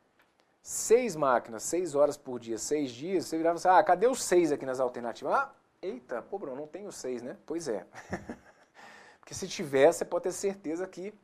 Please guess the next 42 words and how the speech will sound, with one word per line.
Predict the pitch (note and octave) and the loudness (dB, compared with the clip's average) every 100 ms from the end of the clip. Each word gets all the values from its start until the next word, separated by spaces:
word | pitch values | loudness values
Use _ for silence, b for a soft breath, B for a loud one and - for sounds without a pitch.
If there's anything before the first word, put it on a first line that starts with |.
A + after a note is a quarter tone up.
| - | -18
boa | A#2+ D3+ G3 | -2 6 6
parte | G3 C3+ D3+ - | 8 6 6 0
aí | C3 | -4
acabaria | D3+ F3+ F#3+ F3 | -4 -2 -2 -2
marcando. | G3 A3+ C#3 A2+ A2 _ _ b b b b b b b b b b b b - | -6 -8 -10 -12 -14 _ _ b b b b b b b b b b b b -10
Mas | A#2+ | -4
vamos | G3+ G#3+ | 2 4
organizar | G3+ G#3+ F3 E3 | 6 4 4 4
aqui | E3 | 2
as | D#3+ | -2
ideias | D3+ B2+ C#3+ D#3+ | 0 2 2 0
e | |
tentar | E3 D3+ | -4 -6
descobrir, | D3+ - C#3 | -6 -8 -10
então, | C#3 C3 C3 | -10 -12 -10
qual | C3+ | -10
que | C3+ | -10
é | |
a | C#3+ | -12
alternativa | C#3 C#3 B2 A#2 | -10 -12 -10 -10
correta. | A#2 C#3 A2 F#2 G2+ | -4 -4 -4 -8 -10
Quantas | F3 G#3 G#3+ | -6 -2 -4
grandezas | F#3+ F#3+ D#3 C#3+ C#3 | -2 -4 -2 -6 -6
que | C#3 | -10
eu | |
tenho | C3 A#2+ | -8 -10
aqui, | - G2+ | -10 -14
gente? | F#2 G2+ F#2 - _ _ _ b b b b b b | -14 -14 -14 -20 _ _ _ b b b b b b
Eu | - B2 | -10 -10
tenho | G2 G2 | -10 -8
máquinas, | G#2+ G#2+ G#2 C#3 F#3 - - _ - | 0 2 2 -2 -10 -10 -16 _ -16
eu | A#2+ | -14
tenho | A2 G#2 | -12 -2
horas | A2 C#3 C3+ | 2 2 0
por | - G#2+ G#2+ | -6 -16 -14
dia, | G#2+ B2 E3+ F#3+ _ | -12 -12 -12 -16 _
eu | - C3+ | -14 -12
tenho | A2+ G#2 | -12 -14
dias | A2+ B2 F3+ G3+ - - | -12 -10 -10 -10 -12 -12
e | D#3+ | -8
eu | E3 | -8
tenho | D3+ B2+ D#3 | -6 -8 -10